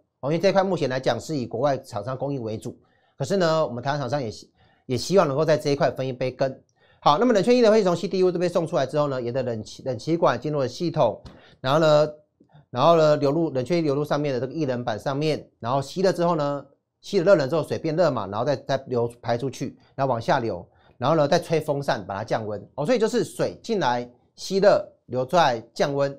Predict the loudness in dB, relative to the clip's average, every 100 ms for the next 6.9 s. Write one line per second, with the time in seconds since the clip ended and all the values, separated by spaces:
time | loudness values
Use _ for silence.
0 | _ -8 -4 -2 -4 -6 -6 -6 -8 -8
1 | -6 -6 -8 -10 -12 -12 _ _ _ _
2 | -2 2 2 2 0 -2 0 0 -2 _
3 | _ _ _ _ -4 -2 2 0 4 4
4 | 4 2 0 2 0 0 0 0 -4 -6
5 | -4 -4 -6 -8 -4 -2 -2 -4 -4 -4
6 | -8 -16 _ -6 -2 -2 -2 -4